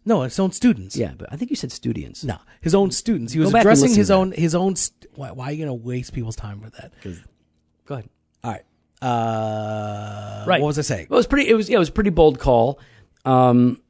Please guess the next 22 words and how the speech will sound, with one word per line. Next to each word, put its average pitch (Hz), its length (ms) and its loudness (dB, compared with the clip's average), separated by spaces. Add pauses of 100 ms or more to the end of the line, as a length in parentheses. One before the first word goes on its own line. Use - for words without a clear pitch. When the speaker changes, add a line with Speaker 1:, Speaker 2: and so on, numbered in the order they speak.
(120)
Speaker 2:
the 175 100 -2
problem 160 400 2
is, 107 300 0
is 117 160 -8
that, 113 400 -2
uh, - 160 -8
Speaker 1:
This 220 100 -4
is 285 80 0
why 240 120 4
our 156 60 0
seminaries 156 460 0
are 120 80 -4
dying. 107 400 -8 (320)
Speaker 2:
This 147 280 -6
Speaker 1:
'Cause 165 80 0
Speaker 2:
is 151 180 2
Speaker 1:
we 139 60 -2
tell 151 160 2
them 151 80 0
to 135 60 -2
get 120 160 -4
out. 117 260 -6